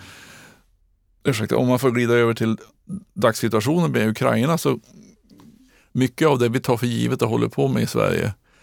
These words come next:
om det är näringsliv eller, eller om det är samhällsliv eller folkrörelse, det bygger ju på att vi lever i en, i en demokratisk samhällsmodell.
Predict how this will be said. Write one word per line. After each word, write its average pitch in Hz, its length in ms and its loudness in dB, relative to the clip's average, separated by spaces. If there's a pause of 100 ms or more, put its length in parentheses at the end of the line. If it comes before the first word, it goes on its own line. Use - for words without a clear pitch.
om - 180 -4
det 123 100 2
är 123 60 0
näringsliv 120 540 0
eller, 113 280 0
eller 110 180 0
om 104 100 0
det 104 60 0
är 107 40 -2
samhällsliv 110 640 -2
eller 110 180 0
folkrörelse, 113 580 -4
det 120 120 -2
bygger 123 320 -2
ju 123 80 0
på 107 100 -2
att - 140 -4
vi 110 40 0
lever 104 320 0
i 104 40 2
en, 98 140 0 (1400)
i 117 100 2
en 101 220 0
demokratisk 98 640 0
samhällsmodell. 110 640 -2